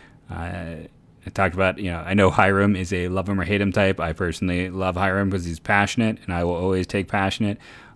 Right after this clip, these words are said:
Uh, and he'll give me some crap and whatever. But, uh, if, if you listen to this one, I always enjoy the interactions, Hiram. Uh, you know, he asked about Tyler O'Neill, and it's, it's just not their M O. And the Cardinals are currently in the wild card spot. I can't see them trading away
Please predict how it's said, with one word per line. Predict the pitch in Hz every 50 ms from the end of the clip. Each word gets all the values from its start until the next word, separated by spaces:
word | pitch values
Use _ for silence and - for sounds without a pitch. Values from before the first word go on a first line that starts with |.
| -
Uh, | 90 87 87 87 87 85
and | 90 95 95
he'll | 98 98 90
give | 85 98 90
me | 92 92
some | 87 - 98 87
crap | - 92 90 87 87 90 - -
and | 87 87
whatever. | 92 92 90 87 82 95 90
But, | 82 - 92 90 87
uh, | 87 85 85 87
if, | 85 82 - - 110 -
if | - - -
you | -
listen | 113 110 107 - 110
to | 98
this | 87 -
one, | 110 98 101
I | 98 92 87
always | 87 90 90 85
enjoy | 92 90 92 90 87
the | 85 90
interactions, | 87 85 87 87 82 80 - 101 90
Hiram. | 87 87 85 90 87 87 - - - - - - - - - - -
Uh, | - 92 92 90 90 90 90 80
you | 90 127 113
know, | 107
he | 101 120 123
asked | 117 113 - -
about | 113 101 101
Tyler | - 104 98 95 95
O'Neill, | 92 92 90 87 87 90 90 90 95
and | 90 92 90
it's, | 92 95 82 - - - - - - - - - -
it's | - - - - - - -
just | 139 120 117
not | 131 123 -
their | - 104
M | 104 98 95 95
O. | 90 85 80 - - - _ _ -
And | 101 101 104 104 107 104 104
the | 107
Cardinals | - 113 113 107 107 107 107 98 90
are | 101
currently | 90 - - - - 127 113 95 101
in | 101 98
the | 98 95
wild | 92 90 87 92 90
card | - - 98 90 92 82
spot. | - - - 92 87 92 98
I | 101
can't | - - - 110 95
see | 110 107
them | 101 98
trading | 92 - - 101 92 92 92
away | 95 95 92 92 -